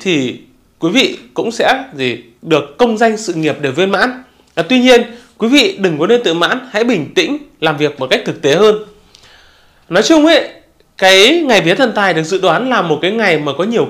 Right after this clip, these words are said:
cơ hội lớn sẽ đến với những người tuổi Thìn trong ngày hôm nay. À, đây là cái thời điểm tuyệt vời để các bạn thảo luận với cấp trên. Nếu như mà các bạn đang tìm kiếm một cái kế hoạch phát triển mới hay là muốn, đang muốn được thăng chức tăng lương, đây cũng là một cái ngày tuyệt vời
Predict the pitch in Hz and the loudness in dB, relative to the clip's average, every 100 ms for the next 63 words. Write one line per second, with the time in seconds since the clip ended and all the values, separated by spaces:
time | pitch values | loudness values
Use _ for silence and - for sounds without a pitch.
0 | - 262 233 240 175 170 185 311 - - | 0 0 2 2 2 4 2 0 -8 -20
1 | _ _ _ _ - 214 226 240 254 294 | _ _ _ _ -4 2 2 4 0 2
2 | 277 156 139 185 151 113 214 214 139 175 | 2 0 0 -2 -2 -2 -2 0 -2 -2
3 | 208 190 - _ _ _ _ _ _ _ | -2 -2 -10 _ _ _ _ _ _ _
4 | - 180 277 254 - 240 233 214 180 135 | -2 4 6 6 4 2 2 4 2 2
5 | 208 175 202 170 143 143 190 233 226 - | -2 2 2 2 0 -4 -2 -2 -2 -2
6 | 135 151 151 175 285 277 - 262 233 - | -2 -2 -4 -6 -6 -6 0 2 2 -4
7 | - _ _ _ _ _ 170 196 294 175 | -20 _ _ _ _ _ 0 2 4 2
8 | 214 240 233 226 240 233 170 131 151 240 | 2 0 0 0 0 0 -2 0 0 2
9 | 151 - 160 190 160 - 285 170 127 131 | 0 2 0 -2 -2 -2 0 -2 -2 0
10 | 170 277 - - _ 220 233 160 143 160 | -2 -4 -16 -20 _ -2 0 0 0 -2
11 | 247 - 208 196 214 - 208 196 269 269 | -2 -4 -2 -2 -4 -6 -10 -8 -6 -4
12 | 180 202 185 180 - - - - - 262 | -2 0 0 -6 -20 -20 -20 -8 2 4
13 | 254 277 240 175 170 165 - _ _ - | 4 4 2 2 0 -2 -4 _ _ -4
14 | 170 226 226 214 156 131 202 175 185 170 | -2 -2 0 2 2 0 -2 2 4 4
15 | 131 | 2